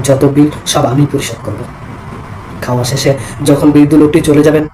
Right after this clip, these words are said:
তখন ম্যান্ডেলার একজন সহকর্মী দেখলেন বৃদ্ধটি উঠে দাঁড়াতে পারছে না, এমনভাবে কাঁপতেছে যেন সে আবার নিচে পড়ে যাবে। তখন ম্যান্ডেলা তার এক সহকারীকে বলে, "তুমি যা তার বাড়িতে পৌঁছে দাও।" অপর দিক দিয়ে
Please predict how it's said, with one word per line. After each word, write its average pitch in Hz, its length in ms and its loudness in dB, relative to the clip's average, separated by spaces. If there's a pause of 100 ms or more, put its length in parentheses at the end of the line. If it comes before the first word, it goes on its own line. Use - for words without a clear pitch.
(840)
তখন 139 360 0 (260)
ম্যান্ডেলার 135 320 2
একজন 131 200 0
সহকর্মী 131 400 0
দেখলেন 135 280 2 (280)
বৃদ্ধটি 143 460 2 (300)
উঠে 165 200 2
দাঁড়াতে 139 320 0
পারছে 110 280 -4
না, 101 60 -8 (180)
এমনভাবে 165 420 2
কাঁপতেছে 165 400 -2
যেন 165 160 4 (200)
সে - 140 -2
আবার 143 240 0
নিচে 139 260 0
পড়ে 123 160 -4
যাবে। - 160 -10 (1300)
তখন - 220 -6
ম্যান্ডেলা 139 480 2
তার 156 140 4
এক 160 160 0 (760)
সহকারীকে 151 580 0
বলে, 160 200 2
"তুমি 151 240 2
যা 147 200 0 (100)
তার 131 120 0
বাড়িতে 123 360 -4
পৌঁছে 113 180 -6 (100)
দাও।" 98 100 -10 (1120)
অপর 123 240 -2
দিক 127 140 0
দিয়ে 127 140 0